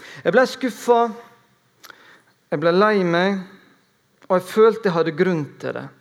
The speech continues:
og tenkte kanskje jeg kom til å være det en stund. Men så gikk ikke det så lenge før jeg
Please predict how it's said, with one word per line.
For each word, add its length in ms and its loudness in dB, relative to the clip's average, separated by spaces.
og 160 -10
tenkte 400 -4
kanskje 300 -6
jeg 80 -14
kom 180 -6
til 140 -2
å 20 -6
være 300 -2
det 80 -6
en 100 -12
stund. 380 -18
Men 80 2
så 140 0
gikk 240 -2
ikke 160 4
det 100 4
så 80 4
lenge 380 2
før 240 4
jeg 160 2